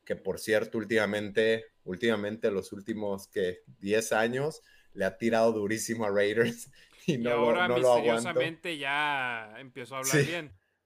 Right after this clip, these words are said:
Speaker 1: Sí, tiene siete años corriendo a Carr de Raiders, que nadie lo iba a aguantar,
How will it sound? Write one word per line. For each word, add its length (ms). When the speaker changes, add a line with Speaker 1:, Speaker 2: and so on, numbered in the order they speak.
Speaker 1:
Sí, 240
tiene 800
siete 380
años 260
corriendo 420
a 80
Carr 220
de 80
Raiders, 540
que 140
nadie 280
lo 120
iba 100
a 40
aguantar, 720